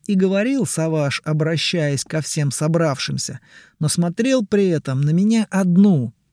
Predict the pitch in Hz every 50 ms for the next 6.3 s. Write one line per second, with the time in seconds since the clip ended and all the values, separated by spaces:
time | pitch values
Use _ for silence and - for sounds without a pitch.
0 | _ _ _ - - 160 165 160 139 135 165 196 226 220 185 147 156 151 151 151
1 | 147 143 160 196 214 185 - - - 160 139 147 147 156 165 165 139 - - 196
2 | 190 165 156 131 - - 156 147 151 151 143 143 139 165 226 240 214 151 - 147
3 | 151 143 156 175 220 254 220 - _ - 196 196 196 185 - - 226 220 196 -
4 | 185 185 170 - - 180 185 196 196 190 180 170 143 - - 160 156 160 170 160
5 | 143 - - - 151 - - - 180 175 151 - 156 147 147 143 135 - - 202
6 | 208 208 190 160 127 117